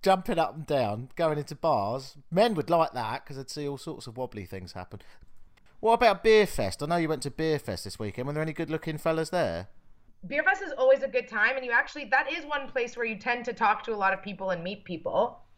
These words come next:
Speaker 1: Yeah.
Speaker 2: But a lot of people are not, are not from Toronto. People travel in for Beer Fest. So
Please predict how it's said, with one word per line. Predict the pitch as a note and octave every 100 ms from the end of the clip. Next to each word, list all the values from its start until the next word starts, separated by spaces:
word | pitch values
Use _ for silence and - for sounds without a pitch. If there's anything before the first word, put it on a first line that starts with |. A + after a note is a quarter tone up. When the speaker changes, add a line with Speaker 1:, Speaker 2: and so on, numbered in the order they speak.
| - C3+
Speaker 1:
Yeah. | C3+
Speaker 2:
But | B2
a | A2+ -
lot | C4 D#4
of | E4
people | D#4+ D#4+ E4
are | D#4
not, | C4+ B3 B3+ B3 - - - - - - - -
are | A3+
not | B3 B3 - -
from | A#3+ A#3+ B3
Toronto. | B3 G#3 G3+ A#3+ G4
People | D#4 D#4 D#4
travel | - C4 B3+ G3+
in | G#3
for | C4+
Beer | C4+ C#4
Fest. | D#4 F4 - - - - - - - - - - - -
So | - - A#3+ A3+ A3+ A3+